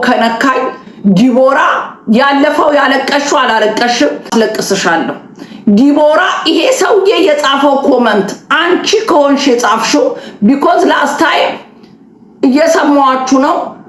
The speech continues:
እ፣ እንት-፣ አንተ ቤት ገብቼ እኔ መጻፍ እችላለሁ፣ አንቺ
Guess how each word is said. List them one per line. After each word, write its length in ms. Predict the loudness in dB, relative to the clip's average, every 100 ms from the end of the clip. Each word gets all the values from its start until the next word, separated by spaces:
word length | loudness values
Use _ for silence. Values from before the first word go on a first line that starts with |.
| -10 -2
እ፣ 100 | 0 2 2 0 -4 -6 -6 -8 -4
እንት-፣ 240 | -2 0 0
አንተ 260 | 0 0 0
ቤት 200 | 0 2 2
ገብቼ 340 | 2 0 -2 0
እኔ 160 | 0 0
መጻፍ 360 | 0 0 0 -2
እችላለሁ፣ 580 | -2 0 0 0 0 -2 -4 -10 -6
አንቺ 280 | -2 0 0